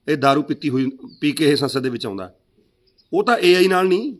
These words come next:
ਇਹ ਤਾਂ ਚਲੋ ਹਲੇ ਜਾਂਚ ਹੋਣੀ ਆ ਕਿ ਏ ਆਈ ਹੈਗੀ ਆ ਕਿ ਨਹੀਂ ਹੈਗੀ ਆ, ਹਾਲੇ ਤਾਂ ਜਾਂਚ ਦਾ ਵਿਸ਼ਾ ਹੈ। ਪਰ ਤੇਰਾ ਕਹਿੰਦੇ ਨੇ ਮਿੱਤਰਾਂ ਦਾ ਰਿਕਾਰਡ ਬੋਲਦਾ, ਤੇਰਾ ਤਾਂ ਰਿਕਾਰਡ ਬੋਲਦਾ।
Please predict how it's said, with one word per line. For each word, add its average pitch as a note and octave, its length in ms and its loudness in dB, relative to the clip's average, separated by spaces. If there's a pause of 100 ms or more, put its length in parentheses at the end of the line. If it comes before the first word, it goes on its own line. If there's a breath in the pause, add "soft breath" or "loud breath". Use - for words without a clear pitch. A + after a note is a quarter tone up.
ਇਹ E3 80 -6
ਤਾਂ G#3 80 -4
ਚਲੋ F#3 200 0
ਹਲੇ F3+ 100 0
ਜਾਂਚ D#3 280 2
ਹੋਣੀ D#3+ 280 2
ਆ F3+ 120 -2
ਕਿ F#3 120 -6
ਏ E3 120 2
ਆਈ E3+ 140 4
ਹੈਗੀ C#3+ 180 -2
ਆ A#3 60 0
ਕਿ G#3 60 -2
ਨਹੀਂ G3 180 0
ਹੈਗੀ F#3+ 200 -2
ਆ, D#3+ 100 -6 (340 soft breath)
ਹਾਲੇ C#3+ 100 0
ਤਾਂ E3 100 2
ਜਾਂਚ C#3+ 240 2
ਦਾ E3 120 0
ਵਿਸ਼ਾ D3 220 0
ਹੈ। F2+ 200 -8 (960)
ਪਰ G3+ 120 2
ਤੇਰਾ A3 300 4
ਕਹਿੰਦੇ B3+ 220 2
ਨੇ B3+ 60 0
ਮਿੱਤਰਾਂ A3 360 2
ਦਾ A3 80 4
ਰਿਕਾਰਡ G3 340 4
ਬੋਲਦਾ, A#3 260 4
ਤੇਰਾ B3+ 180 2
ਤਾਂ B3+ 100 4
ਰਿਕਾਰਡ A#3 320 4
ਬੋਲਦਾ। C4 520 4